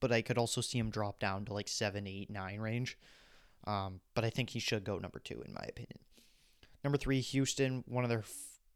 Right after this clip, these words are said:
do they have two or three first-round picks? Uh, they got two high-up ones, I know.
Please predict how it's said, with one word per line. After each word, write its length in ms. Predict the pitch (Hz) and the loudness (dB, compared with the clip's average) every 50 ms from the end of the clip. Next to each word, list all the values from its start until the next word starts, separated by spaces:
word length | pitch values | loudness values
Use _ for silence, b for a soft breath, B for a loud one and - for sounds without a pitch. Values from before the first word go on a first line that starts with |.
| _ _ _ _ - _ _ _ - - - | _ _ _ _ -20 _ _ _ -20 -18 -14
do 80 | - 143 | -10 -8
they 80 | 160 | -8
have 160 | 185 185 - - | -8 -8 -10 -14
two 140 | - - - | -16 -6 0
or 160 | 147 147 139 | 2 2 2
three 220 | - - 123 117 | 2 0 -2 -2
first-round 400 | 101 - 101 98 - - 98 - | -2 -2 -4 -4 -4 -6 -8 -6
picks? 180 | 98 - - - | -6 -6 -4 -2
Uh, 220 | 123 147 143 135 117 | 0 0 0 0 0
they 80 | 131 | 2
got 180 | 127 139 131 - | 2 2 2 0
two 140 | - 135 123 | 0 -2 -2
high-up 460 | - 113 107 98 95 92 - - - | 0 0 0 0 -2 -4 -8 -8 -10
ones, 200 | - - 104 - | -14 -12 -10 -8
I 60 | 98 | -8
know. 200 | 95 95 92 95 | -6 -6 -6 -8